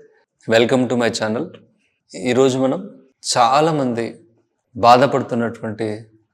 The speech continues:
సమస్య గురించి తెలుసుకుంటున్నాం. అదేంటి అంటే యాంగ్జైటీ. So, యాంగ్జైటీ అనేది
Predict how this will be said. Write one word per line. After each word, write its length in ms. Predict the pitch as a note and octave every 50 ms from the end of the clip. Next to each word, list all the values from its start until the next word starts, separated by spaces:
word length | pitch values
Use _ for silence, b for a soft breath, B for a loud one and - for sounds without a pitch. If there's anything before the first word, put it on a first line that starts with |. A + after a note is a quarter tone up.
| _ _ -
సమస్య 560 | - - - A#2 A#2 B2+ B2+ - - D3 C#3
గురించి 340 | A#2 A#2+ A#2 B2 A#2 - -
తెలుసుకుంటున్నాం. 720 | - G#2+ G#2 - - - B2 A#2 _ - G#2+ A2 A2+ - _ _ _ _ _ -
అదేంటి 380 | G#2+ G#2 A2 A2+ B2 B2 C3 B2
అంటే 460 | A#2 G#2 - C3 C#2 - - - - - - - - -
యాంగ్జైటీ. 680 | G#2+ A2 A2+ A#2 G#2 G#2+ A2+ G#2 F#2 - - - - - _ _ _ _ _ _ - - -
So, 340 | B2+ B2 A#2+ B2 B2+ B2 - - - _ _ _ _ _ _ _ _ _ _ _ - - -
యాంగ్జైటీ 480 | A#2 C#3 D3 C#3 D#3 E3 D#3 C#3 D#3+
అనేది 500 | D3 C3 C3 C3 B2+ C3 E3 F#3+ G3+ -